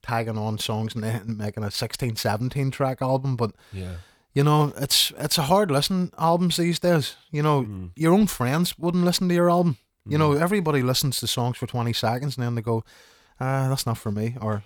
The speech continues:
Speaker 1: "I don't mind that."
Speaker 2: Well, that's because we've got the, the, the, the, the, the convenience of digital streaming and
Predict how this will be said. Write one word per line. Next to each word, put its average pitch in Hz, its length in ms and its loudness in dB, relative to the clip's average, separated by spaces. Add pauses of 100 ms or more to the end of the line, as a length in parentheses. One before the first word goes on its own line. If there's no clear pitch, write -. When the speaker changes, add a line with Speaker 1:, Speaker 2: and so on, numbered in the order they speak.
(380)
Speaker 1:
"I 113 280 -6
don't 131 180 -2
mind 123 240 0
that." 156 240 0
Speaker 2:
Well, 123 140 -12
that's 147 260 -2
because 107 340 -10
we've 104 120 -12
got 98 240 -8
the, 90 60 -20 (180)
the, 87 100 -14
the, 87 300 -14
the, 95 280 -12
the, 80 360 -12
the - 60 -18
convenience 104 520 -10
of 92 140 -10
digital 92 380 -12
streaming 98 560 -10
and 92 200 -12